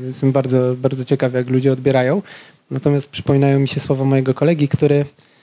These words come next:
e, kręci teledyski hip-hopowe. I on mi udzielił takiej, e, całkiem zabawnej rady. Mm, powiedział, "No dobrze, wysłuchaj, co mają do powiedzenia, przeczytaj wszystkie opinie, a potem to pier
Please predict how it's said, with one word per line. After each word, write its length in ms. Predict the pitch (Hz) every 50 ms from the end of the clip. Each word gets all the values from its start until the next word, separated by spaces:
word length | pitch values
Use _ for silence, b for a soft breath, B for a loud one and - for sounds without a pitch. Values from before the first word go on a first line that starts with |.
| b b b _ _ -
e, 460 | 135 127 127 127 131 127 127 131 131
kręci 380 | - - 147 139 135 - 147
teledyski 640 | - 143 135 143 143 147 147 135 - - 127 120 117
hip-hopowe. 640 | 120 - - 117 - - 123 - 120 117 123 143 160 - - _ _ _ _ _ _ _ _ _ - 147
I 200 | 127 143 - -
on 160 | 160 147 147
mi 100 | 143 139
udzielił 300 | 135 139 135 139 135 131
takiej, 340 | 127 127 127 - 135 135 135 b b b b b b b b b b b _ -
e, 260 | 135 131 127 127 127
całkiem 320 | - - 135 - 147 135 127
zabawnej 600 | 131 127 131 131 123 139 131 127 131 127 139 143
rady. 420 | 139 135 131 131 131 139 147 175 180 - _ _ _ _ _ -
Mm, 580 | 143 135 135 135 135 135 135 135 135 131 131 131 - _ _ 170
powiedział, 320 | - - - 143 - 131 135 135 131 139 135 - _ _ _ _ _ -
"No 120 | 233 247
dobrze, 280 | 240 247 202 151 151 135
wysłuchaj, 500 | 131 143 - - 208 196 185 185 185 175
co 120 | - 170
mają 240 | 170 170 170 170 160
do 100 | 160 156
powiedzenia, 600 | - 170 156 160 156 156 165 165 165 160 160 156 147
przeczytaj 400 | - - 143 123 - 156 165 151
wszystkie 420 | 143 - 160 - - 170 156 151 151
opinie, 420 | 147 - 156 156 156 156 151 151 - _ _ _ _ _ _ _ _ _ _ _ _
a 80 | - -
potem 260 | - 165 156 160 147
to 100 | - 151
pier 440 | - - - - 139 123 117 117